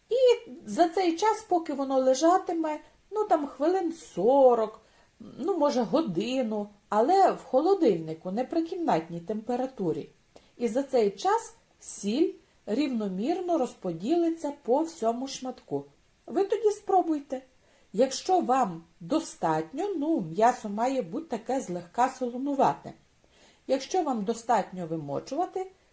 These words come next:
все, приступаєте до наступного етапу. Якщо м'ясо вам засолоне, значить, треба вимочити ще.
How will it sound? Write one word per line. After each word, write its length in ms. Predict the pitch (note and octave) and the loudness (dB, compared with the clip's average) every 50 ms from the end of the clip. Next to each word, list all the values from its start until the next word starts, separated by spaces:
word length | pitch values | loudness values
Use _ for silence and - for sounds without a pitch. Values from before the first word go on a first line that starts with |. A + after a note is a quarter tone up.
| _ _ | _ _
все, 420 | - - - - B3 G#3 F#3 - - _ _ _ _ _ - | -16 -12 -6 -2 -2 -2 -2 -4 -8 _ _ _ _ _ -6
приступаєте 920 | F#3+ G#3+ G#3+ G#3+ - G#3+ G3+ - - A#3 C4+ D#4+ F4+ F#4+ F#4+ - F#4+ E4+ | -4 -4 -4 -6 -8 -10 -8 -4 0 0 2 2 0 0 -2 -4 -6 -4
до 160 | B3+ G#3 G3+ | -4 -4 -4
наступного 720 | F#3 F3+ E3+ - - - C#4+ C#4 - D4 D4 C#4 C4 D4 - | -4 -4 -6 -8 -8 -10 -10 -10 -8 -6 -4 -4 -4 -4 -4
етапу. 500 | - A#3 A#3 - D3 C#3 C3+ - - D#3+ D#3+ - _ _ _ _ _ _ | -6 -8 -4 -4 -4 -4 -4 -6 -12 -14 -14 -14 _ _ _ _ _ _
Якщо 420 | - G#3 C#4+ - - - - G4+ G4+ | -4 -2 -2 -2 -4 -4 -2 -2 -2
м'ясо 560 | F4+ D#4+ C4+ C#4+ D4 C#4 B3 - - - G#3+ | -2 -2 -2 0 0 0 0 -2 -4 -6 -4
вам 400 | F#3+ G3+ A3 G#3 F#3 F3 E3+ - _ _ _ - | 0 0 0 0 0 -4 -8 -14 _ _ _ -16
засолоне, 960 | - F#3+ G3+ E4 D#4+ D#4+ - - B3+ G#3 E3+ E3 D#3+ E3 F3+ G3 B3 E4 G4+ G4+ - _ _ _ _ _ _ _ _ _ | -6 0 2 2 2 2 2 0 0 2 2 2 2 0 0 -2 -2 -2 -2 -4 -8 _ _ _ _ _ _ _ _ _
значить, 880 | - D#3+ D#3+ E3+ F3+ F#3 F#3 G3+ A#3+ D#4 - - - F#4 F4 - _ _ | -14 -12 -10 -6 -4 -2 0 2 0 0 -2 -4 -4 -4 -4 -6 _ _
треба 480 | - F#3+ F#3+ A3 C#4+ E4 E4 E4+ E4 | -2 0 2 2 4 4 4 4 2
вимочити 800 | C#4+ F#3+ D#3+ E3+ G3+ A3 A#3+ C4 C4 C4 - C#4 C4+ - C4+ B3+ | 2 2 0 -2 -2 -2 -2 -4 -4 -6 -8 -12 -10 -8 -8 -8
ще. 420 | A#3+ - - - - D3+ C3 - | -8 -8 -10 -6 -4 -4 -4 -4